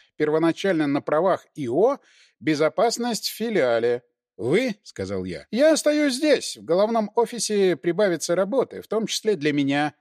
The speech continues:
Есть Михалыч, Игорь Калмацкий. Насчет Кулема у меня свои планы, а Михалыч — волк, но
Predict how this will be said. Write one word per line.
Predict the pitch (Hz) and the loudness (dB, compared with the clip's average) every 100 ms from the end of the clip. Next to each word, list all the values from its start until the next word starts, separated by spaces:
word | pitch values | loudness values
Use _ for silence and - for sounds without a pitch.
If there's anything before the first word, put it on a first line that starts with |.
| _ _ | _ _
Есть | 90 131 190 - | -6 -2 -2 0
Михалыч, | 165 - 156 185 160 - 190 | -2 -2 -2 0 -2 -4 -4
Игорь | 165 156 | -4 -4
Калмацкий. | - 113 123 156 - 165 147 - _ _ | -4 -4 -2 -4 -6 -6 -8 -8 _ _
Насчет | 120 - - 269 - | -2 -2 0 -2 0
Кулема | 254 262 247 254 | 0 0 0 -2
у | |
меня | 240 240 233 | -2 -4 -2
свои | 247 262 277 | 0 0 0
планы, | 160 156 135 131 143 | -2 0 0 0 0
а | |
Михалыч — | 175 - 269 269 240 - - 151 | -2 0 2 2 2 -2 -10 -4
волк, | 285 247 - 131 | 0 0 -2 -4
но | 247 254 190 | -2 -2 -4